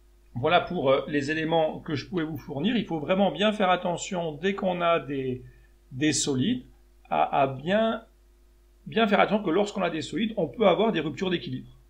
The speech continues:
Donc, faut être assez prudent, d'accord ? Et bien comprendre que cette relation n'est vraie que lorsque les solides sont présents. Voilà. Et après, on cherche le, le cas limite, d'accord, qui correspond à la réaction totale. Mais bien comprendre que,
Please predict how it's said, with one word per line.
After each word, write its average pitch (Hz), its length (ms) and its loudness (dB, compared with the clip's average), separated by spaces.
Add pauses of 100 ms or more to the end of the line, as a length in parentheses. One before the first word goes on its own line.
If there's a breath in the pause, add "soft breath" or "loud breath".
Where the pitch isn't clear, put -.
(240)
Donc, 139 260 -8
faut - 180 -2
être 160 140 -2
assez 135 220 -4
prudent, 147 340 -4
d'accord ? - 440 -4 (540 soft breath)
Et 131 140 0
bien 135 240 0
comprendre 190 520 -2
que - 220 -4
cette 196 340 -2
relation 165 540 -2
n'est 131 140 -2
vraie 165 320 -2 (640)
que 196 320 2
lorsque 185 420 0
les 165 160 0
solides 202 260 -4
sont 190 220 -2
présents. 139 420 -6 (680)
Voilà. - 180 -8 (560 soft breath)
Et 131 60 -2
après, 123 280 2
on 143 160 4
cherche - 420 0
le, 131 180 -2
le 117 160 -2
cas 151 160 2
limite, 147 440 0
d'accord, 143 340 -4
qui 131 100 -12
correspond 123 540 -8
à 120 100 -2
la 117 80 -4
réaction 117 240 -8
totale. 120 240 -12 (100)
Mais 110 180 -8
bien 117 280 -4
comprendre 170 500 -6
que, 127 220 -8